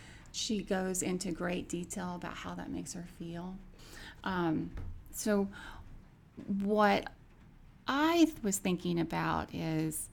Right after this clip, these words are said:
this is a unique type of friendship. Um,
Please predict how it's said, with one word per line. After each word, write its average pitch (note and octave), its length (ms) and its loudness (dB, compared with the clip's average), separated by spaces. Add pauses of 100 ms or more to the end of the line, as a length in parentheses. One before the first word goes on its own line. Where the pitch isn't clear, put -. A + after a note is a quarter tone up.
(440)
this B3+ 320 4
is E4 200 6
a A#3 100 8
unique F#3 580 6
type F3+ 260 -2
of E3 100 -6
friendship. D#3 760 0
Um, F3 480 4